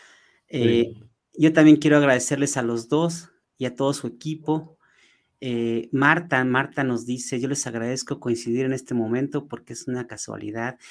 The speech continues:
Speaker 2: Nada es casualidad, Mar-, eh, <laughs> nada es casualidad, todo está bien tejido en el universo.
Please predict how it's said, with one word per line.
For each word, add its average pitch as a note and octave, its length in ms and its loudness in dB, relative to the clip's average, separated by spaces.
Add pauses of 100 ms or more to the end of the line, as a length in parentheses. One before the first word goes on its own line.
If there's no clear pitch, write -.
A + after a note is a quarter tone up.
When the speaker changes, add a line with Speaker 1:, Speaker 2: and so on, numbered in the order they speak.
(260)
Speaker 2:
Nada C3 300 0
es B2 120 -4
casualidad, B2 600 -2
Mar-, B2 260 -4 (580)
eh, B2 160 0 (100)
<laughs> A#2+ 240 -2
nada C#3+ 80 6
es - 180 4
casualidad, B2 680 0
todo C#3 200 -2
está C3+ 400 0 (280)
bien D#3 320 6
tejido D#3 500 4
en C3 80 -2
el A#2+ 140 0
universo. B2 600 -4